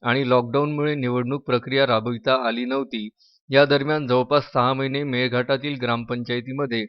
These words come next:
प्रशासक राज लागले होते. गुप्त सूत्रांकडून प्राप्त माहितीनुसार प्रशासक राज्यात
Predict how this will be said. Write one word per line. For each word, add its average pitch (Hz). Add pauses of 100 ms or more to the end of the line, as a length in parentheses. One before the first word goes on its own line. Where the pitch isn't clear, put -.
(440)
प्रशासक 147
राज 123
लागले 120
होते. 123 (400)
गुप्त 127
सूत्रांकडून 156
प्राप्त 127
माहितीनुसार 135
प्रशासक 127
राज्यात 120